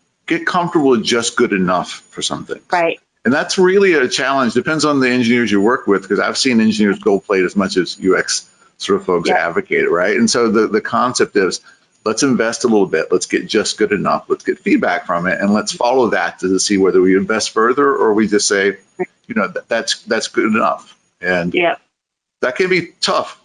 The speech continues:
Speaker 1: Depends on the, the people who are involved in getting to that just good enough.
Speaker 2: Yep. Well, and I think, you know, what has, what has kind of maybe marred the just good enough, um, connotation as well is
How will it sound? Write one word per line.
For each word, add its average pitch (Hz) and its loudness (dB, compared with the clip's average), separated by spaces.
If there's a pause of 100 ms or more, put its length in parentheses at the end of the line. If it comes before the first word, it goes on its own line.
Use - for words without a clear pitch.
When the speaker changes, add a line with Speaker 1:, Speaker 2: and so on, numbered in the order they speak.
Speaker 1:
Depends 139 0
on 131 0
the, 120 4
the 113 -2
people 135 2
who 120 6
are 113 2
involved 110 2
in 107 2
getting 120 2
to 107 2
that 95 -2
just 101 0
good 98 2
enough. 92 -2 (520)
Speaker 2:
Yep. 185 0 (320)
Well, 302 2
and 302 2
I 339 0
think, 320 2
you 285 0
know, 247 2
what 240 4
has, 233 -2
what 226 0
has 214 -2
kind 226 0
of 208 -10
maybe 214 2
marred 196 2
the 190 0
just 190 -4
good 185 0
enough, 180 -2 (120)
um, 175 2 (140)
connotation 202 -2
as 180 0
well 233 2
is 190 0